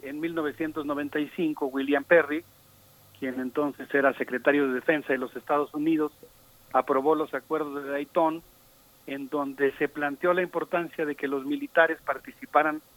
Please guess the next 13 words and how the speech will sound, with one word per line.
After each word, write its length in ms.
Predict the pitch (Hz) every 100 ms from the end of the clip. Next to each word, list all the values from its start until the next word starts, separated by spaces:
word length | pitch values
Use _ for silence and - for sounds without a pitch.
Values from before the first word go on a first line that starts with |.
| _ _ _
directamente 680 | 139 165 185 160 147 160 156
en 80 | 139
el 100 | 131
diseño 440 | 131 - 156 151
de 100 | 135
políticas 640 | 123 131 139 - 139 131 120
de 100 | 123
seguridad 440 | 127 120 131 147
nacional 540 | 147 143 156 156 156 170 _ _ _ _ -
y 80 | 127
de 180 | 123 -
seguridad 440 | 127 131 151 160
pública 580 | - 180 160 143 156